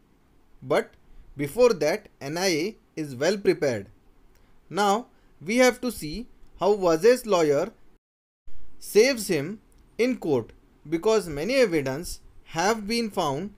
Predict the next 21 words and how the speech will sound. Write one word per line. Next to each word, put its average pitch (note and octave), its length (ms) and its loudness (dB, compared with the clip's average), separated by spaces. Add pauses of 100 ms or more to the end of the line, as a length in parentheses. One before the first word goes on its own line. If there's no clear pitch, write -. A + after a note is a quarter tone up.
(220)
against E3+ 600 0 (360)
Sachin F#3 420 0
Waze. G#2+ 360 -4 (1500)
Waze F3 360 0
has B3+ 200 2
already F3 480 -2
taken G#3+ 440 0
many G3+ 240 -2
names F#3+ 460 -2 (400)
before G#3+ 340 2
getting F3 400 0
arrested, C3+ 640 -2 (840)
and E3+ 360 -2 (240)
C G3 300 -6
B A3 200 0
I F3 300 -2 (260)
is F3 180 -6
also D#3+ 260 2
investigating E3+ 880 -2 (420)
these D#3 320 -2
things. G#2+ 500 -10